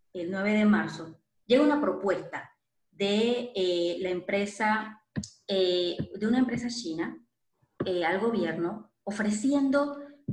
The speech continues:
eh, una donación de unas estructuras, eh, para poder dar esa, eh, atención inmediata a estos pacientes que se estaban registrando aquí en Panamá. La empresa China Construction America, subsidiaria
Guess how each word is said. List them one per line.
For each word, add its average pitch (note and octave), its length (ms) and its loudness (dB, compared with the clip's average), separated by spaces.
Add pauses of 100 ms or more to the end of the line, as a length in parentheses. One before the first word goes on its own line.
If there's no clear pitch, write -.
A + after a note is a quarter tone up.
(160)
eh, F#3 400 2
una C4 240 2
donación F#3+ 800 -2
de F3+ 80 -2
unas G#3+ 240 0
estructuras, G3+ 880 -2 (320)
eh, G3 120 -2
para F#3+ 280 2
poder G#3 340 0
dar A#3+ 320 0
esa, A#3+ 640 -2
eh, F#3+ 240 -2
atención G3+ 480 0
inmediata A3+ 960 4
a F3+ 160 0
estos A3+ 220 -6
pacientes D#3+ 840 -6 (400)
que G#3+ 100 0
se G#3+ 80 2
estaban G#3+ 340 0
registrando F#3+ 560 -2
aquí F#3+ 220 -4
en E3 100 -4
Panamá. D3+ 460 -8 (400)
La F#3 100 -2
empresa C#4 560 -2
China C#4+ 300 0
Construction G#3+ 600 -2
America, F3+ 560 -4 (120)
subsidiaria G3 880 -2